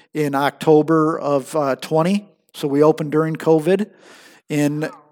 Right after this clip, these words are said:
in, uh, Fortuna Foothills in Yuma, Arizona.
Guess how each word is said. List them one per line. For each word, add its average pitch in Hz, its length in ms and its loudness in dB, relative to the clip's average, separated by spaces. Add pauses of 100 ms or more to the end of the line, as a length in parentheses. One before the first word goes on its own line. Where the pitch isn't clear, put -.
in, 160 380 -2
uh, 143 220 0
Fortuna 160 500 0
Foothills 165 560 4
in 147 240 -4
Yuma, 165 360 -2
Arizona. 156 760 0